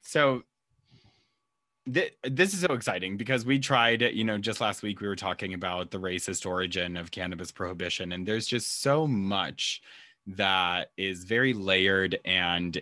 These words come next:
it go, it touches on so many different parts of American history that it <laughs> really does take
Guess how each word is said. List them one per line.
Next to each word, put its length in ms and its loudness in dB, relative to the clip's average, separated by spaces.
it 160 0
go, 260 2
it 140 0
touches 460 0
on 320 0
so 180 -4
many 160 -2
different 420 -8
parts 340 -6
of 80 -12
American 400 -10
history 720 -4
that 420 2
it 160 -2
<laughs> 20 -20
really 600 2
does 360 6
take 440 2